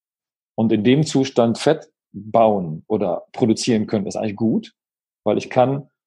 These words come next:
mit Fett, was ich produziere, in eine Nahrungspause überwinden. Ne, wenn man sich früher mal einen Winter, eine Winterperiode, vielleicht sogar Kälteperiode oder eine Eiszeit vorstellt, dann ist Nahrungsaufnahme schwierig.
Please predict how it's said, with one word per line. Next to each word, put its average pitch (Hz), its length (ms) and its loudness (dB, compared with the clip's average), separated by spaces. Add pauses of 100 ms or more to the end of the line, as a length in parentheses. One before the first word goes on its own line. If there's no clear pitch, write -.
(160)
mit 117 220 2
Fett, 151 320 0
was 113 140 -2
ich - 120 -16
produziere, 135 800 0
in 117 380 -2 (160)
eine 127 200 2
Nahrungspause 127 680 2
überwinden. 101 540 -4 (680)
Ne, 123 140 2
wenn 123 100 2
man 117 80 2
sich 117 180 0
früher 127 320 2
mal 117 500 2 (680)
einen 107 180 -4
Winter, 143 400 0
eine 110 120 -4
Winterperiode, 127 840 2 (180)
vielleicht 123 300 0
sogar 107 200 2
Kälteperiode 135 680 0
oder 110 100 2
eine 107 120 2
Eiszeit 123 420 2
vorstellt, 107 600 -4 (540)
dann 107 140 -6
ist 120 160 -6
Nahrungsaufnahme 135 1200 0
schwierig. - 600 -6